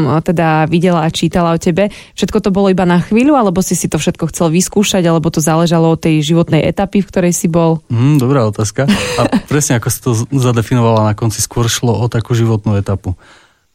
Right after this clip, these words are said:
Speaker 2: najprv to bol súťažný futbal dlhé roky a mal som pocit, že je to môj sen, ale nebol to môj sen.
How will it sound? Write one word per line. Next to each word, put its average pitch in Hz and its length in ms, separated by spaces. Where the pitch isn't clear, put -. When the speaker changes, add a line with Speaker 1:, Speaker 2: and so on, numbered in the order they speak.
Speaker 2:
najprv 135 680
to 135 160
bol 117 600
súťažný 113 480
futbal 143 640
dlhé 113 260
roky 147 380
a 113 320
mal 117 160
som 113 240
pocit, 117 320
že 117 160
je 110 80
to - 80
môj 107 320
sen, 139 180
ale 135 220
nebol 107 240
to 107 100
môj 117 220
sen. 156 320